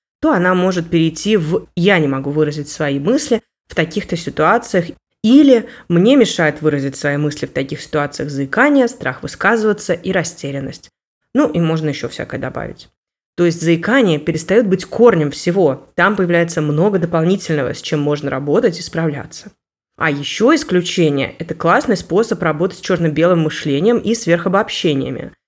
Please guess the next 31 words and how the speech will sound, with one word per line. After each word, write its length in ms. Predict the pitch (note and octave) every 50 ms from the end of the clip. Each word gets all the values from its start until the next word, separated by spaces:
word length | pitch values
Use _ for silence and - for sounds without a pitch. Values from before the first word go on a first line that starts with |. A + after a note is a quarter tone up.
| _ _ _ _
Так 120 | - E3 E3
что 140 | - E3+
эту 80 | E3 D3+
технику 420 | D3+ - B3+ C#4+ - G#3+ E3 E3+
можно 320 | E3 E3 E3+ F3 E3+ E3+ D#3+
много 320 | D#3 E3+ G3 A#3+ A3+ E3+
и 40 | D3+
активно 380 | C#3+ C#3 - - F3+ E3 D#3+ D3
повторять, 540 | - C#3 - - D#3+ D#3+ G3 C4 C#4+ D4
каждый 280 | - - D3+ D3 C#3+ D#3
раз 200 | D3+ F#3+ G3 -
решая 320 | E3 D#3+ - - D#3 D#3
различные 500 | D3+ D3+ D3 C#3+ D3+ D3 - - E3 D#3
задачи. 600 | D3+ D#3 F3 F3+ D#3+ C3+ B2+ C3+ - - C#3 C3+ - -
<laughs> 80 | E3 -
Грех 320 | - F3 E3 F3 D#3 -
таким 320 | - C#3 - - - C3+ C#3
не 60 | D3+
пользоваться. 680 | D3+ - F#3 C#3 C3+ C3+ - G2+ A2 - - - - - _ _ _ _ _ _ _ _ _ _ _ _ _ _
Про 120 | - F#3+ G3+
чудесный 420 | - C#4 A#3+ C#4 C4 G#3 G3 E3
вопрос. 540 | D3+ D3+ D3 D3+ - - - - - - - _
Когда 300 | - D#3 D3+ E3+ G#3 D4
мы 100 | D4+ B3+
работаем 400 | G3 F3 E3+ F#3 F3 F3 F#3+ -
с 100 | - -
ограничениями, 760 | D3 C#3 D3+ D3+ D3+ D3 - - B3 D4 D#4+ A#3+ F3+ E3+ E3
то 120 | E3+ E3
есть 240 | D3+ F#3 C4+ C4 F#3
два 200 | D3+ F3+ G#3+ A3
способа 640 | G#3+ - - F#3+ F3 E3+ E3+ - F#3 F#3 G#3 A#3